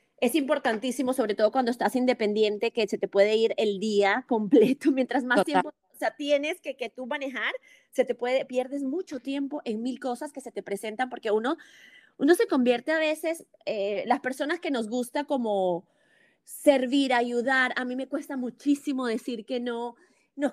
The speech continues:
Speaker 2: Ujú.
Speaker 1: convertimos como en customer service, o sea, que
Speaker 2: Claro.
Speaker 1: es, yo me despierto y a veces a lo que venga, a lo que venga, sí, sí, sí, entonces estoy a-, al servicio de la gente, me preguntan esto, entonces yo ayudo, no, pero empiezas a decir, "Ya va, espérate,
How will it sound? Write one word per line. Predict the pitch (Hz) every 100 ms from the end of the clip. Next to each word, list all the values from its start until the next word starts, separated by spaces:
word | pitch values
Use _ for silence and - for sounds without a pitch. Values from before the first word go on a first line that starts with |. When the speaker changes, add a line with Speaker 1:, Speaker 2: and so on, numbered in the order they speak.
| 320
Speaker 2:
Ujú. | 277 269 311
Speaker 1:
convertimos | 311 -
como | 339
en | 277
customer | 262 277 311 302 262
service, | - 202 180 139 165 - -
o | 220
sea, | 254 208
que | 254
Speaker 2:
Claro. | 214 202 170 170 147 -
Speaker 1:
es, | 294 -
yo | 269 311
me | 415
despierto | 392 - 359 370 - 453 - _ _
y | 302 285
a | 277
veces | 294 403 359
a |
lo | 302 269
que | 254
venga, | 294 285 220 175 139 -
a | 233
lo | 254
que | 269 302
venga, | 349 277
sí, | - 392 381
sí, | 381
sí, | 370 392 381
entonces | 285 311 359
estoy | 330 277
a-, | 302
al | - 294
servicio | 262 262 294 370
de | 349
la | 269
gente, | 294 285 285
me | 269
preguntan | 262 262 285 302
esto, | 302
entonces | 294 285 302
yo | 294
ayudo, | 254 294 294 294 - -
no, | 262 - _ -
pero | 285 269 -
empiezas | 226 277 349 427
a | 415
decir, | 339 269
"Ya | 254
va, | 294
espérate, | 330 392 381 269 320 240